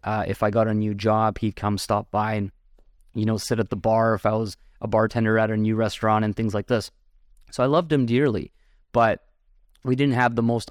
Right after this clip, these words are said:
open communication and the deepest connection because of all the stuff that happened in my childhood, and that we only saw him on weekends occasionally,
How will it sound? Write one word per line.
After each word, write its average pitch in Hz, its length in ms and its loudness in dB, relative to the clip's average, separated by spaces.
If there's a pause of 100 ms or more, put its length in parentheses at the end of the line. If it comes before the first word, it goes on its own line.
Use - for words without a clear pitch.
open 117 500 0
communication 120 880 0 (400)
and 110 120 0
the 107 60 2
deepest 110 540 0
connection 117 720 0
because 117 300 -2
of 110 100 -2
all 113 120 4
the 107 100 -2
stuff - 300 -2
that 107 120 0
happened 104 380 -2
in 101 80 0
my 98 160 -2
childhood, 113 580 0 (360)
and 110 100 -2
that 107 160 0
we 110 140 2
only 110 180 2
saw 110 300 2
him 107 180 0
on 101 180 -2
weekends 120 440 0
occasionally, 113 680 0